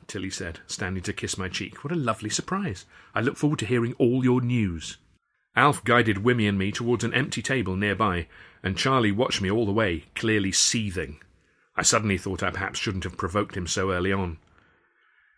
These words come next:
"You don't think Charlie might try and spill the beans, do you?" I said. Alf thought for a moment, and then led me across the dining room to the captain's table. The captain himself,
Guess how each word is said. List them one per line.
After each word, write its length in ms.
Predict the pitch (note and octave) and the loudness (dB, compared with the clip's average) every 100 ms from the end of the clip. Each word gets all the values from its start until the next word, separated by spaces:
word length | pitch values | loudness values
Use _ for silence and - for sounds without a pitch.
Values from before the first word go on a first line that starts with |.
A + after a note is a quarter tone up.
| _ | _
"You 80 | A2+ | 0
don't 160 | D#3 F3 | 0 0
think 180 | - | -2
Charlie 320 | - C#3 B2 G#2 | 0 0 2 2
might 200 | G#2 - | 0 0
try 140 | A2+ | 0
and 100 | G#2 | 2
spill 300 | - A#2+ A2+ | 2 2 2
the 60 | G2 | 2
beans, 380 | A#2+ A2 F#2+ | 0 0 -2
do 120 | - D#2+ | -4 -4
you?" 200 | G2 G2 | -4 -6
I 60 | F#2+ | -6
said. 320 | F2 A2 B2+ - _ _ _ | -6 -6 -8 -16 _ _ _
Alf 240 | - G2 - | -2 -2 -4
thought 240 | G#2 - | -4 -4
for 100 | F#2+ | -6
a 40 | |
moment, 380 | F2+ F#2 F#2+ F#2+ - - | -4 -2 -4 -8 -14 -6
and 100 | F#2+ | -4
then 140 | F#2+ | -2
led 220 | G2 F#2+ | 0 0
me 100 | G2 | -2
across 280 | F#2 - F#2+ | -4 -6 -6
the 100 | G2 | -4
dining 260 | G2+ G2 F#2+ | -2 -2 -2
room 140 | F#2 | -2
to 100 | G2 | -4
the 80 | F#2+ | -8
captain's 460 | - - - G2 | -8 -8 -6 -6
table. 380 | - A2 F#2 F2+ - _ _ - - - - - _ | -4 -4 -4 -8 -12 _ _ -20 -20 -20 -20 -20 _
The 80 | - | 0
captain 320 | - - D3+ | 4 4 4
himself, 560 | C3 B2+ - A2 - | 2 4 4 2 -2